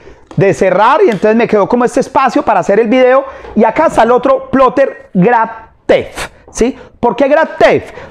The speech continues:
Porque nosotros cortamos mucho vinilo, nosotros hacemos vinilo, em, artesanal, nosotros hacemos un vinilo artesanal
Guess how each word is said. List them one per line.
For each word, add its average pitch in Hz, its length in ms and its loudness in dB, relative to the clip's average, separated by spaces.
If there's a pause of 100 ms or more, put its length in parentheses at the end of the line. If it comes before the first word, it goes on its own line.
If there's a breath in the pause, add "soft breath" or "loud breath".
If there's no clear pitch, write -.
Porque 214 200 -2
nosotros 247 320 0
cortamos 226 420 0
mucho 254 320 0
vinilo, 202 520 2
nosotros 175 320 0
hacemos 196 320 -2
vinilo, 214 600 2 (420 loud breath)
em, 170 840 2 (100)
artesanal, 180 880 0
nosotros 180 300 0
hacemos 196 220 0
un 220 100 0
vinilo 226 280 2
artesanal 208 600 0